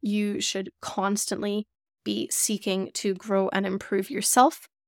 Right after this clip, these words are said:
As a business owner, it is one of your primary responsibilities to continually learn and grow so that you don't stay stagnant and you can continue to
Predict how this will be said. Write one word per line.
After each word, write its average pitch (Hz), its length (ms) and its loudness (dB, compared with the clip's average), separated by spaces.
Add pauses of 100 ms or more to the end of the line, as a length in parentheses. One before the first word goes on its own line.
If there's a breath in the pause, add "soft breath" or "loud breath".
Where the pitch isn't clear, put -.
(180)
As 214 140 6
a 208 60 6
business 196 380 2
owner, 202 180 0
it - 200 -4
is 214 100 -6
one 196 100 2
of 196 80 -2
your - 120 -4
primary 285 440 4
responsibilities - 880 0
to - 100 -6
continually 202 920 -2 (480)
learn 202 560 4 (220)
and - 460 2 (180)
grow 214 480 0 (360)
so - 180 2
that 202 100 2
you 220 220 6
don't 202 220 6
stay - 180 2
stagnant - 520 4
and 202 120 0
you 202 120 0
can - 260 -2
continue 196 640 0
to 196 420 0